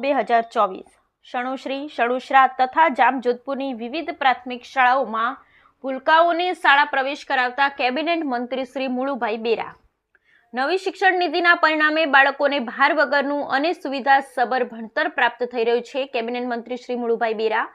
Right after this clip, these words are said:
વિદ્યાર્થીઓને આધુનિક શિક્ષણ મળે તે માટે મંત્રીશ્રીના હસ્તે શણુશ્રી તથા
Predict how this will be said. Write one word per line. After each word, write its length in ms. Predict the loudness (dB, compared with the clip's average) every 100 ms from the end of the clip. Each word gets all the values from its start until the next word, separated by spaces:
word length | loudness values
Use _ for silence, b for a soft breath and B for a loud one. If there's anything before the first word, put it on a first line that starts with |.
| b b b _
વિદ્યાર્થીઓને 600 | -4 2 2 2 0 6
આધુનિક 520 | 6 6 4 -2 -4 -6
શિક્ષણ 340 | -4 -2 0
મળે 240 | 2 2 0
તે 200 | -2 -2
માટે 240 | -2 -2 -4
મંત્રીશ્રીના 760 | -6 -4 -4 -4 -8 -2 -2 -2
હસ્તે 320 | -8 -8 -4 -4 -4 b b _
શણુશ્રી 640 | -6 -2 -2 -2 -2 -2 0
તથા 260 | -2 2